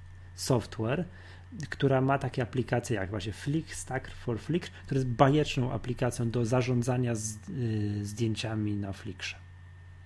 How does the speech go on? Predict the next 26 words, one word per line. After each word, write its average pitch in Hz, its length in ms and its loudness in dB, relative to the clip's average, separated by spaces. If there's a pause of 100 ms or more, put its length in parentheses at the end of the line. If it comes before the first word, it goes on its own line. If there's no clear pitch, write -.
(680)
Działa 143 240 8
to 147 100 0
po 143 100 -2
prostu 139 280 2
rewelacyjnie, 135 960 2 (280)
pięknie, 123 600 2
fajnie. 123 500 0 (260)
Byłem 135 180 8
ostatnio 123 240 2
gdzieś 117 120 -2
tam 123 180 2
u 127 60 4
rodziny 117 340 2
i 117 60 4
pokazywałem 110 480 2
zdjęcia 107 260 0
z 101 40 -4
San 110 180 -2
Francisco. 104 500 -4
Wziąłem 135 320 4
iPada, 117 340 0
pstryk, - 400 -4 (440)
zalogowałem 117 760 4
się, 107 280 0 (600)
wiesz, 104 280 0
znalazłem, 113 640 4